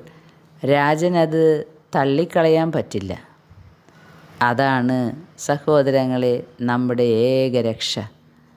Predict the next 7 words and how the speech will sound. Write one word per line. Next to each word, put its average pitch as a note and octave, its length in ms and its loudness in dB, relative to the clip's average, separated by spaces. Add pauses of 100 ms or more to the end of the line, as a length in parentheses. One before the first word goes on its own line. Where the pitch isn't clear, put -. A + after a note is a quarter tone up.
(440)
പരിശുദ്ധ C3+ 500 0
അമ്മ B2+ 300 2
മഹാറാണി B2 880 0 (840)
നമ്മുടെ C3 360 2
ഹൃദയങ്ങൾ C3+ 720 0 (540)
കർത്താവിന് A#2+ 680 -2 (280)
സമർപ്പിക്കും. A#2+ 760 -6